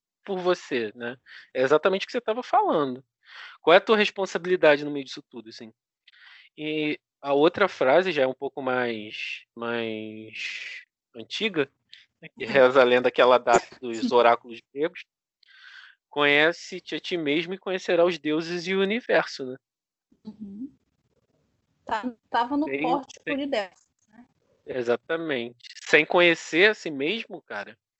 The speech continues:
Speaker 1: você vai ficar aí. Só um bonequinho no The Sims <laughs> desse universo gigante. Um bonequinho no The Sims dos reptilianos, tá ligado?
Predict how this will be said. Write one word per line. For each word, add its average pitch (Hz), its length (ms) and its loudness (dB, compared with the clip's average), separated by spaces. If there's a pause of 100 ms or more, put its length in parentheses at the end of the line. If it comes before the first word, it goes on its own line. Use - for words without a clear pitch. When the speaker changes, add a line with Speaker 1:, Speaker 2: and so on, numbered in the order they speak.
(880)
Speaker 1:
você - 140 -8
vai 170 140 4
ficar - 260 -2
aí. 247 280 -2 (720)
Só 175 560 -2
um 208 340 -8
bonequinho 220 640 0
no 214 120 -4
The 233 140 -2
Sims 220 800 -12 (220)
<laughs> - 0 -
desse - 500 -12
universo 190 920 2
gigante. 175 680 -10 (720)
Um 160 100 -6
bonequinho 175 520 4
no 180 80 2
The 185 120 6
Sims 180 320 -6
dos 196 200 -8
reptilianos, 180 840 -2
tá 120 100 -20
ligado? 123 260 -14